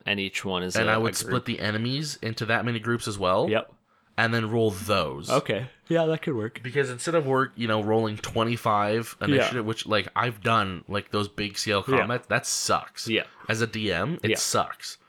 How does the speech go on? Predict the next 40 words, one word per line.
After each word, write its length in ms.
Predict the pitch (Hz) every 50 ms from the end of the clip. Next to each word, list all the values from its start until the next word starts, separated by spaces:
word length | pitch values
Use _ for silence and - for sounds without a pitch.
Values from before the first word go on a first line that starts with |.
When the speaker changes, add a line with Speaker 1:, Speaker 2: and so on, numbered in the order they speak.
| _ - -
Speaker 1:
Well, 140 | 127 127 123
it, 240 | - 131 135 127 -
it 160 | 151 127 -
says 300 | - - 143 131 117 117
right 160 | 120 117 110
here 120 | 117 113 107
in 100 | 101 98
the 60 | 95
rules, 460 | 98 101 101 92 87 90 - - - - - - 92
uh, 140 | 95 92
the, 220 | 92 95 110 98 - -
the 140 | - - 101
biggest 360 | 95 113 110 104 107 - -
upside 340 | - 98 - - 120 107 101
of 100 | 98 90
doing 220 | 92 95 92 95 101
it 80 | 107 107
this 180 | 120 - -
way 240 | 131 127 127 127 - -
is 140 | 110 101 87
Speaker 2:
Yeah. 60 | 92
Speaker 1:
it 80 | -
makes 260 | 104 98 98 - - -
the 80 | 107
D 180 | 90 92 95 90
M's 200 | 85 85 90 -
life 180 | 67 - -
easier. 320 | - 71 87 - - - 117
Speaker 2:
Yeah. 260 | 113 117 104 - - - - _ _
So 480 | - - - 127 113 107 104 101 - _ _ _ _ _ _ -
I, 320 | 110 120 123 127 123 120 - _ _ _ _ _ _ _ _ _ _ -
for 320 | - - - - - 156 151
the 80 | 143
most 280 | 127 107 107 117 - -
part, 300 | - 156 160 175 - -
think 240 | - - 127 120 -
that 120 | - 123 110
for 100 | - 123
your 120 | 117 110 90
average 400 | 90 90 95 98 98 98 -